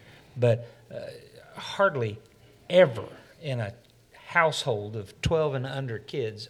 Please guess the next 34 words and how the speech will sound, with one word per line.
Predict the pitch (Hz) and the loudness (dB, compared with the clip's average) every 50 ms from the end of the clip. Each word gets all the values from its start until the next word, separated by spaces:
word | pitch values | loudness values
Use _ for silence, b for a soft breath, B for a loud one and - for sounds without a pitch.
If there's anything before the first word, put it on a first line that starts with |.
| - - | -16 -14
are | 127 127 | -12 -12
you | 123 123 131 123 | -10 -10 -10 -4
gonna | 127 127 120 117 107 | -2 -2 -2 -2 -4
get | 117 123 135 123 120 | -6 -4 -4 -4 -4
into | 123 117 107 104 | -4 -6 -6 -6
those | 104 113 113 113 - | -6 -6 -6 -8 -8
three | - 110 107 104 104 113 107 | -12 -12 -10 -10 -10 -12 -12
areas. | 113 123 117 98 90 87 85 80 - - B B B B B B B B - | -10 -10 -10 -10 -10 -10 -12 -12 -12 -14 B B B B B B B B -2
Now, | 202 202 | -2 0
biblical | 170 156 196 180 135 123 117 - 120 113 110 | 2 2 2 2 2 -2 -4 -4 -6 -6 -6
is | 104 110 | -6 -6
a | 110 | -6
wide | 101 104 107 107 101 104 104 117 - - - | -4 -4 -4 -4 -6 -6 -8 -14 -16 -18 -16
situation, | - - 120 - 113 110 107 104 - - 113 - B B B B B B B - | -16 -14 -14 -10 -10 -8 -8 -8 -10 -12 -12 -14 B B B B B B B 2
but, | 131 131 120 120 120 - - - - | 4 4 4 4 0 -8 -18 -18 -6
you | - 156 147 | -2 0 2
know, | 131 117 107 107 | 2 2 2 0
if, | 110 123 135 131 113 - - | -2 -2 -4 -8 -10 -10 -8
if | 127 120 117 | -10 -8 -6
they're | 120 113 110 - - | -6 -8 -8 -8 -6
coloring | - 165 156 165 160 160 156 | 0 2 4 4 6 4 4
on | 151 151 156 | 2 0 0
the | 156 | 2
wall | 143 139 139 139 135 131 131 131 131 131 131 131 131 123 | 4 6 8 8 8 8 8 6 6 4 4 4 2 0
or, | 110 107 | -2 -4
you | 117 117 113 | -6 -8 -10
know, | 117 113 117 b b b b b b b b _ _ - - - | -10 -10 -12 b b b b b b b b _ _ -20 -20 -20
th-, | - - - | -20 -16 -6
that's | - 160 165 - | -4 -4 -2 -2
household | - 143 151 156 - 160 160 156 160 | 0 0 0 0 2 0 -2 -2 -2
stuff, | - - 247 277 226 - - - - - 139 | 0 0 2 2 0 -2 -8 -14 -20 -18 -12
you | 143 135 | -10 -8
know, | 131 127 131 143 | -6 -4 -4 -6
and, | 139 143 139 143 | -6 -8 -10 -12